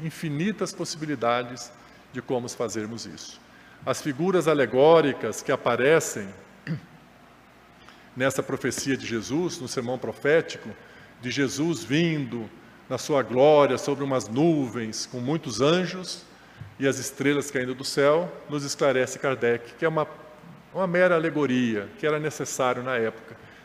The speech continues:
mas que representa simplesmente que Jesus está enviando para a Terra muitos espíritos superiores, espíritos de luz, que simbolizam uma estrela caindo. A gente sabe que estrela não cai, né, na Terra. A estrela tá longe.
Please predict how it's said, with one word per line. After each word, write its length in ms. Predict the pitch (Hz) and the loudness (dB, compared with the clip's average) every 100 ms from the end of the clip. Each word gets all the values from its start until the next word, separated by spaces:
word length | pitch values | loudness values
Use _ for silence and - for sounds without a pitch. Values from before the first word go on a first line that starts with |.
| - | -8
mas 160 | 147 143 | -6 -4
que 100 | 160 | 0
representa 640 | 170 170 156 123 160 160 | 0 2 0 2 0 0
simplesmente 840 | - 233 226 208 147 135 113 - - - - - | -4 -4 -2 -2 0 0 -2 -8 -14 -20 -20 -8
que 60 | |
Jesus 320 | 143 151 143 156 | -2 0 0 -6
está 260 | 139 156 | -2 0
enviando 600 | 151 131 135 180 226 214 | 0 2 4 6 4 2
para 220 | 208 202 | 0 2
a 20 | 196 | 2
Terra 480 | 156 131 110 110 - - - 143 | 2 2 2 -4 -12 -18 -16 -4
muitos 400 | 170 247 202 175 | -2 0 0 -2
espíritos 460 | 160 - 156 - | -2 -2 -2 -2
superiores, 800 | - 147 127 120 110 101 - - - | -6 -4 -2 0 0 -4 -10 -16 -10
espíritos 460 | - 143 139 135 | -6 -2 -4 -4
de 80 | 127 | -4
luz, 520 | 123 131 117 - - - - - - | -2 -2 -2 -6 -8 -14 -20 -20 -14
que 60 | |
simbolizam 640 | 143 160 147 147 143 165 160 | -6 -2 0 2 4 2 2
uma 100 | 151 | -2
estrela 460 | - - 160 165 | -2 0 2 4
caindo. 500 | 160 147 131 131 117 | 2 2 2 0 -2
A 40 | 127 | -2
gente 200 | 190 226 | -2 -2
sabe 220 | 220 214 | -2 -2
que 60 | 220 | -4
estrela 340 | - 190 196 | -2 0 2
não 120 | 226 | 0
cai, 300 | 294 180 139 | 2 4 4
né, 100 | 143 | 2
na 140 | 151 131 | -2 -4
Terra. 460 | - 120 - 110 - - | -2 -2 -2 -14 -18 -20
A 40 | - | -20
estrela 320 | - - 202 | -14 -6 -4
tá 140 | 202 | -4
longe. 480 | 214 160 170 120 - | 0 4 4 0 -8